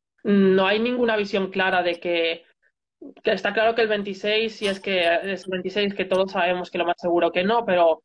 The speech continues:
ojalá sea a principios de mayo que acabe la cuarentena, eh, sa-, sabemos que seguramente, o cien por cien seguro, y creo que es lo más lógico, los,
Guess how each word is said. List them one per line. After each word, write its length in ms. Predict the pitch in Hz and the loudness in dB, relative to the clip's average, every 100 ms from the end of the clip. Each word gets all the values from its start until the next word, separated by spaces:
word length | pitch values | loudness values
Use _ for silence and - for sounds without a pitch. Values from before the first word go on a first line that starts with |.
| _ - | _ -8
ojalá 280 | 190 190 | -2 -2
sea 120 | 190 214 | 0 -2
a 40 | |
principios 420 | 214 202 202 190 | -2 -6 -4 -4
de 80 | 196 | -2
mayo 240 | 190 196 | -2 -2
que 60 | 190 | -4
acabe 260 | 180 185 185 | -2 -2 0
la 140 | 175 | 0
cuarentena, 640 | 180 175 170 202 220 269 - - - _ _ _ | -2 -4 -4 -2 0 -2 -6 -20 -20 _ _ _
eh, 260 | - 202 175 165 - | -2 2 2 2 -2
sa-, 240 | - - - - - | -6 -10 -10 -16 -6
sabemos 460 | 220 196 196 247 | -2 0 0 -2
que 100 | 254 | -4
seguramente, 920 | 214 180 185 220 220 233 233 240 233 233 | -4 -2 0 0 0 -2 -2 -2 -2 -2
o 340 | 196 180 175 | -8 -10 -8
cien 180 | - 190 | -4 -2
por 120 | 233 | -2
cien 200 | 240 226 | 0 -2
seguro, 360 | 202 202 220 220 | 0 2 4 4
y 120 | 190 | 2
creo 180 | 180 202 | 0 0
que 80 | 214 | 2
es 60 | |
lo 100 | 202 | 0
más 220 | 190 180 190 | 0 0 0
lógico, 440 | 196 226 226 233 | 0 -2 2 2
los, 580 | 214 180 175 - - | 4 0 0 -16 -20